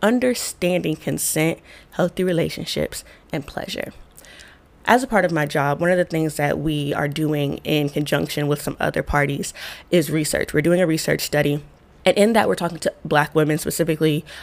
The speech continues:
a lot about their sexual healthcare experiences, their ex-,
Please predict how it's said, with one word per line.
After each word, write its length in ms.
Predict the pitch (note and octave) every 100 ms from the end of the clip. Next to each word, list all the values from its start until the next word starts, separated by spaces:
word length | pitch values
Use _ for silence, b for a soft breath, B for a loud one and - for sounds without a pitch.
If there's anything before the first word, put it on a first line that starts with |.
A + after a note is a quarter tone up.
| B
a 60 | E3
lot 220 | D#3+ D3+
about 540 | D#3 D3 C#3+ C#3 -
their 580 | D3+ D3 C#3+ C#3+ D3 - - -
sexual 320 | - A#3 - G#3+
healthcare 300 | G3+ - F3+
experiences, 680 | - F3 F3+ F3 F3+ E3+ - B B
their 100 | E3+
ex-, 180 | D#3+